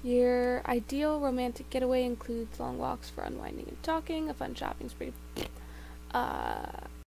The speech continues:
full maid service, uh, lots of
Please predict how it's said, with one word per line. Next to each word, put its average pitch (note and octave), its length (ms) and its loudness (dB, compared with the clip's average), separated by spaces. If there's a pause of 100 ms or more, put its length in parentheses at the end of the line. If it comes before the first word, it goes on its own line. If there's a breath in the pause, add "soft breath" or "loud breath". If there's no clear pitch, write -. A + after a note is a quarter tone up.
(1400 loud breath)
full B3+ 300 0
maid A3+ 420 2
service, A#3+ 840 0 (160)
uh, C3+ 360 -4 (1400)
lots B3+ 280 2
of B3 100 0